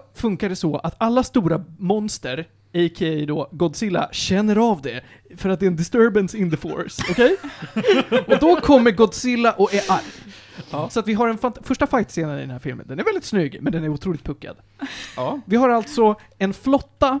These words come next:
Speaker 1: med båtar som
Speaker 2: Mm.
Speaker 1: ska förflytta King Kong till jordens mitt. Och det är
Speaker 2: Aha.
Speaker 1: typ, eh, i-, ingången till jordens mitt i Arktis någonstans.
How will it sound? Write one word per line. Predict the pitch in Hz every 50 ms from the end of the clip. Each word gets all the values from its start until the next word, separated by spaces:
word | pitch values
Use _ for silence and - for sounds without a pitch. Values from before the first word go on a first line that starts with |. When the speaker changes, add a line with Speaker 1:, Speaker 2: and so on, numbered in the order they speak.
| - _ _
Speaker 1:
med | - 185 185 170
båtar | 208 202 165 147 - - - 143 117 147 175 190 - _
som | - - 180
Speaker 2:
Mm. | 170
Speaker 1:
ska | 202 - 180
förflytta | - - - - 240 247 - _ - -
King | - - 220 185 156 147
Kong | - 220 202 185 170
till | - - 175 156
jordens | 156 147 143 156 156 147
mitt. | 160 156 139 - _ - - - _ _
Och | 175 170
det | 156 160
är |
Speaker 2:
Aha. | 151 -
Speaker 1:
typ, | - 135 - -
eh, | - 160
i-, | 104 117 - 185 175 -
ingången | - 175 170 156 151 160 151 143
till | 143
jordens | 143 147 143 135 -
mitt | 147 139 - -
i | 143 127
Arktis | - - - - - - - - -
någonstans. | - - _ - - - -